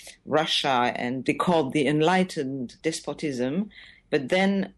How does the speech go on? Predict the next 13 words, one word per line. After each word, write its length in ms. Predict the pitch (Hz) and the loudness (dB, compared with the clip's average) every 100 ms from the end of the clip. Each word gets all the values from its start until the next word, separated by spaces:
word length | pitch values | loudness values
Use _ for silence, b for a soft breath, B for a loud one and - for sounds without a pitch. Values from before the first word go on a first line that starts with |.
| - | -6
there 200 | 160 165 | 0 2
was 280 | 165 160 156 | 2 2 -4
this 460 | 160 - - - | -6 -6 -8 -10
sort 300 | - - 160 | -10 -4 0
of 220 | 156 147 143 | 2 0 -2
attraction 560 | - - 208 185 - 180 | -12 -6 -4 -2 -2 -2
to 140 | - 147 | -2 0
Russia 400 | 160 175 - 147 | 0 0 0 0
of 200 | 143 147 | 0 0
many 520 | 165 175 170 151 151 B B B | 0 2 0 -4 -6 B B B
people 300 | - 190 175 | 0 0 2
in 180 | 143 143 | 0 -2
France 640 | - - 180 160 147 - | -4 -2 2 2 0 -6